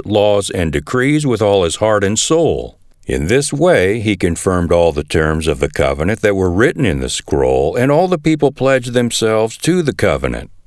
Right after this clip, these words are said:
Then the king instructed Hilkiah the high priest and the priests of the second rank and the temple gatekeepers to remove from the Lord's temple all the articles that were used to worship Baal,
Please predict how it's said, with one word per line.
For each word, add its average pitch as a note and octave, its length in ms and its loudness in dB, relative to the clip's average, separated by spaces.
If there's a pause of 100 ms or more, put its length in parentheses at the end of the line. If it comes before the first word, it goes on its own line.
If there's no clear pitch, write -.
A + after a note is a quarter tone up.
(240)
Then G2+ 240 0
the G2+ 80 -2
king F#2 260 0
instructed F2 680 -2
Hilkiah D#2+ 680 0
the D2+ 140 -2
high C#2 280 0
priest D2 540 -4
and A#2 160 0
the G2+ 80 0
priests A#2 440 -2
of G2 140 -2
the E2+ 100 0
second B2 420 -2
rank C2+ 460 -4
and A#2+ 120 0
the A#2+ 60 2
temple C3+ 400 0
gatekeepers F#2+ 920 -2 (320)
to - 100 -6
remove F2 480 -2
from G#2 200 -2
the G2 100 0
Lord's G2+ 380 2
temple A2 420 0
all A2 220 2
the G#2+ 160 -2
articles A#2 640 0
that A2 160 2
were F#2+ 140 0
used G2+ 420 -2
to G#2 80 0
worship F#2+ 460 0
Baal, A#2+ 420 0